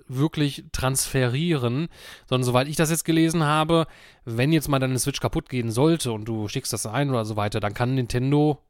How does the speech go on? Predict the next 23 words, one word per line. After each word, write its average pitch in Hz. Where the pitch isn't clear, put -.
wohl 139
das 131
Ganze 131
transferieren 131
einmalig. 170
Äh, 131
man 123
selbst 131
hat 156
allerdings 147
nicht 165
die 156
Möglichkeit, 151
den 139
Spielstand 147
irgendwie 143
selbst 139
abzusichern 135
oder, 135
ähm, 123
im, 131
im 131
Zweifelsfalle, 127